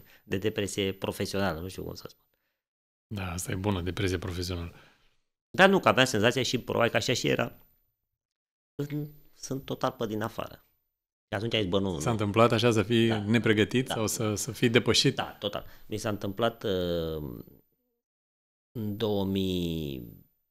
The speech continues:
Speaker 1: cred că era două mii doi sau doi, ne deschisese prigoană Realitatea T V. Noi f-,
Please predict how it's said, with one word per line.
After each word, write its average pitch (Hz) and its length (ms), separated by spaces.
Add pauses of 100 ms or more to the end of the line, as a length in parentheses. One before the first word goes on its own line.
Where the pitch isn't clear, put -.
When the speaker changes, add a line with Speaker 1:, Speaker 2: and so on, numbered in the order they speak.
(840)
Speaker 1:
cred 143 120
că 143 60
era 135 160
două 117 220
mii 80 140
doi 60 280
sau 87 100
doi, - 160
ne 117 680 (120)
deschisese 104 640
prigoană 90 440
Realitatea 82 560
T - 100
V. 78 160 (880)
Noi 110 400
f-, - 280